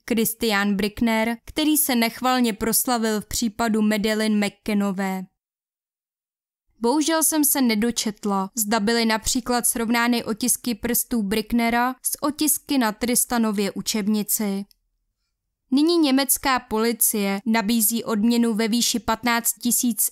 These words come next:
eur za informace vedoucí k vrahovi chlapce. Dalších pět tisíc eur navrch přidal anonymní dárce. V přepočtu na naše peníze se tedy jedná o částku pět set tisíc korun.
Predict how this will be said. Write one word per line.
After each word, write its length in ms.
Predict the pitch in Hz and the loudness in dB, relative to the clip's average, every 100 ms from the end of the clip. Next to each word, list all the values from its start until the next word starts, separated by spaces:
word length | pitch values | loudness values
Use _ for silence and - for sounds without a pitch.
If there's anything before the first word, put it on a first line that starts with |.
| - | -2
eur 360 | 214 220 233 240 - | -2 0 0 -2 -6
za 160 | 247 285 | -2 0
informace 800 | 294 285 302 285 277 262 - 214 | 2 2 2 2 2 2 -2 0
vedoucí 560 | 214 226 220 - 226 | 0 0 0 -2 -2
k 60 | 196 | -4
vrahovi 480 | 214 208 202 196 196 | -2 0 0 -2 -4
chlapce. 720 | - 208 - - 214 202 196 _ _ _ _ _ _ - | -4 -4 -4 -4 -2 -2 -4 _ _ _ _ _ _ -6
Dalších 460 | 240 277 311 339 285 | -2 0 0 -2 -2
pět 180 | 277 247 | -2 -2
tisíc 540 | 247 247 269 240 - - | -2 0 0 0 -2 -2
eur 440 | 226 226 208 208 - | 0 0 0 -4 -4
navrch 380 | 233 226 226 214 | 0 0 0 -4
přidal 440 | - - 214 208 208 | -4 -2 0 0 0
anonymní 560 | 214 202 202 202 196 190 | 0 0 2 2 0 0
dárce. 760 | 196 196 202 - - 202 190 202 _ _ _ _ _ _ | 0 0 -2 -4 -2 -2 -4 -8 _ _ _ _ _ _
V 140 | - - | -16 -6
přepočtu 600 | - 262 302 - - 247 | -2 0 0 -2 -2 0
na 120 | 233 | 2
naše 320 | 240 233 247 | 2 0 -2
peníze 720 | 202 214 220 240 226 220 196 202 | -2 0 2 2 2 0 -2 -4
se 180 | - 320 | -4 -2
tedy 240 | 277 320 302 | 0 0 2
jedná 500 | 262 254 262 254 - | 2 2 2 2 -2
o 80 | |
částku 560 | 220 - 220 208 - 214 | -2 0 0 -2 -4 -6
pět 300 | - 208 208 | -2 -2 0
set 140 | - | -4
tisíc 560 | 190 208 - 208 190 - | -4 -4 -2 -2 -2 -4
korun. 640 | - 208 208 208 208 196 | -2 -2 0 0 0 0